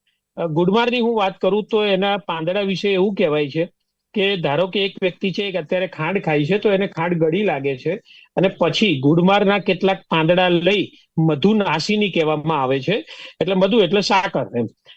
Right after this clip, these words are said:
તો એ એનો નાશ કરે છે.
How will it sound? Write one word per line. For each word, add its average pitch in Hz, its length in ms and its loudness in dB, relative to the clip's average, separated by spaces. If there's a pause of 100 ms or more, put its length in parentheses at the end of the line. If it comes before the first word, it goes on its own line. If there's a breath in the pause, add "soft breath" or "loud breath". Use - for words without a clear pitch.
(140)
તો 202 400 4
એ 226 340 4 (480)
એનો 208 220 2
નાશ 196 400 2
કરે 147 280 2
છે. - 180 -4